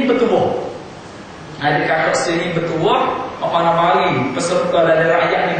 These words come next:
bertubuh. Sebagaimana kata Ustaz Bukhari,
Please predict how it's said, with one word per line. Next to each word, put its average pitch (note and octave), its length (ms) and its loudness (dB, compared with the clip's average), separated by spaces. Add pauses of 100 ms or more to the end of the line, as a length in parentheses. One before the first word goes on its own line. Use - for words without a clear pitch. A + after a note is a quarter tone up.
bertubuh. A3+ 480 2
Sebagaimana E3 560 2
kata D#3+ 320 2
Ustaz - 320 2
Bukhari, - 640 0